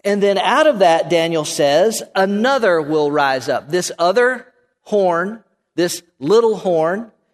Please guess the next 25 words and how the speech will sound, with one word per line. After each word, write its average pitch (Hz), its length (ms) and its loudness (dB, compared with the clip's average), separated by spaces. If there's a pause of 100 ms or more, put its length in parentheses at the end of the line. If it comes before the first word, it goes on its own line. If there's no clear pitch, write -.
(120)
in 165 140 -4
verse 160 260 -2
eight, 160 440 -2 (500)
uh, 147 120 0
this 151 180 -2
boastful 185 640 -2
horn 170 520 -2 (360)
in 147 160 -6
verse 156 260 -2
eleven 165 560 0 (840)
is 139 180 -6
the 147 140 -4
Antichrist. 127 600 -10 (540)
We've 131 160 -14
moved 180 320 0
into 180 380 -2
a, 143 100 -4 (240)
a 127 80 -6
different 185 540 -4 (260)
period 180 300 0
of 156 120 -4
time. 147 420 -6 (920)
He 175 160 -2
rises 180 500 0
up, 156 400 -2